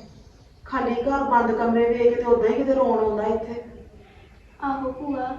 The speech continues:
Speaker 2: ਅੱਗੇ ਵਿਹੜੇ 'ਚ ਕਿੰਨੀ ਰੌਣਕ ਹੁੰਦੀ ਸੀ ਤੇ ਹੁਣ ਵੇਖਾਂ ਵੀ ਇੱਥੇ ਕੁਛ ਲੱਭਦਾ ਹੀ ਨਹੀਂ ਆ।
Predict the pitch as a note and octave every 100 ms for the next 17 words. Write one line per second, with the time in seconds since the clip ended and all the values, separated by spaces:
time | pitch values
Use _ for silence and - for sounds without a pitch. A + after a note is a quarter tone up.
0 | - - - C4 C4+ B3+ B3+ C4 - D4+
1 | B3+ B3+ C#4 C4 B3 C#4 C#4 C4 A#3+ A#3
2 | - - - - - - - C#4 C#4+ D4
3 | C4 B3+ - C#4 C#4 C4+ - - - -
4 | - - - - C#4 C#4 C#4+ D4 C4 A3+
5 | B3+ C4+ C#4+ C#4 B3 -